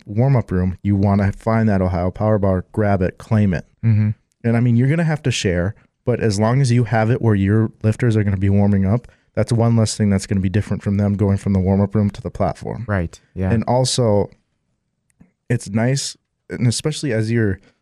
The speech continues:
Speaker 1: going to these meets more often, especially local meets, it's the same people there all the time.
Speaker 2: Right.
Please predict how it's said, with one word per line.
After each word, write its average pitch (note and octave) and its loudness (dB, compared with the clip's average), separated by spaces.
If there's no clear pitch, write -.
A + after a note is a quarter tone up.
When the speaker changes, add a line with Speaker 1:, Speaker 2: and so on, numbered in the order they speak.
Speaker 1:
going A2+ 2
to A#2 4
these A2 0
meets G#2+ 0
more G2+ 2
often, G#2 0
especially A2 -2
local G2 0
meets, B2+ 0
it's A#2+ -4
the B2+ 0
same G#2+ 0
people G2 -4
there F2 0
all E2+ 0
the F2 -4
time. G2+ -2
Speaker 2:
Right. F#2 -6